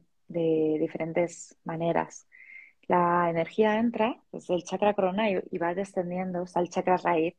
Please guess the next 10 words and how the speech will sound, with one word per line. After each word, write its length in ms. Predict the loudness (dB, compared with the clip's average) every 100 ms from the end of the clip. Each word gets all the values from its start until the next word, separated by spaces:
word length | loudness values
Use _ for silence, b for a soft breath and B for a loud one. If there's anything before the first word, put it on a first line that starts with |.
| _
desbloqueando 800 | -4 2 2 2 0 -2 -6 -8 0
partes 320 | 0 2 2
del 160 | 2 2
cuerpo 380 | 4 4 2
de 80 | -2
la 100 | 0
persona 420 | -2 -6 -6 -6
que 120 | -6 -8
tenga 260 | -4 0
bloqueadas. 680 | 2 2 2 4 2 -2